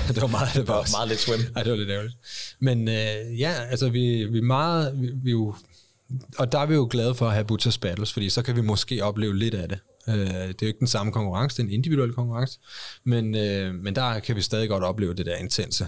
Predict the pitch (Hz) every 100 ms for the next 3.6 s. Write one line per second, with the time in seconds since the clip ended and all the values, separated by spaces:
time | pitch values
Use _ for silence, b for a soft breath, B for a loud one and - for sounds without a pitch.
0 | - - 90 85 78 80 - _ B B
1 | B 90 - 101 101 90 87 92 - -
2 | 90 87 90 - - 92 98 98 95 -
3 | 95 90 92 87 - 92